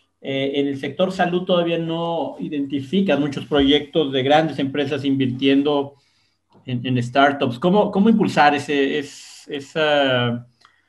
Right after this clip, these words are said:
esa industria de, de, de la inversión, eh, a través de los corporativos en México?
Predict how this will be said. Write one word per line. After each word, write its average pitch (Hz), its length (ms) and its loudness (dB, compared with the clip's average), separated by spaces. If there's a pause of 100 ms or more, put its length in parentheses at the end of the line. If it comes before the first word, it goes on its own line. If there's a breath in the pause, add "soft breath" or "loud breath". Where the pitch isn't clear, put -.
(260 soft breath)
esa 143 280 -2
industria 143 500 2
de, 123 180 2
de, 123 200 -4
de 127 140 -2
la 131 100 -4
inversión, 156 640 -4
eh, 143 120 -4
a 135 140 -6
través 139 300 0
de 147 80 0
los 131 260 -2
corporativos 131 640 -2
en 135 120 0
México? 135 500 -4